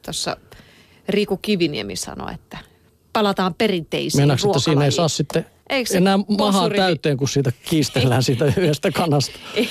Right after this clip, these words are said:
Speaker 1: Eikö, eikö toi per-, perinteinen
Speaker 2: Niinkin voi käydä.
Speaker 1: ruokalaji?
Speaker 2: No juu, otetaan vielä tähän sitten donitsit.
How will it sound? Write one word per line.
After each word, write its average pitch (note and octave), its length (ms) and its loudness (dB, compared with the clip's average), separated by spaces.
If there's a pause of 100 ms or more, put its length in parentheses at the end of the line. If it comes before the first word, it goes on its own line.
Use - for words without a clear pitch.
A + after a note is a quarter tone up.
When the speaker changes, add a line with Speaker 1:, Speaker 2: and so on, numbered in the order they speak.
Speaker 1:
Eikö, A3 260 0
eikö B3+ 180 -2
toi D#4+ 140 2
per-, E4+ 360 0
perinteinen F4 220 2
Speaker 2:
Niinkin D#3+ 160 2
voi - 60 2
käydä. G3+ 60 2
Speaker 1:
ruokalaji? E3+ 680 0 (1160)
Speaker 2:
No F3+ 120 4
juu, F3 240 2 (160)
otetaan E3+ 340 0
vielä F3+ 220 4
tähän E3+ 260 2
sitten D#3+ 320 0 (1040)
donitsit. C#3+ 520 0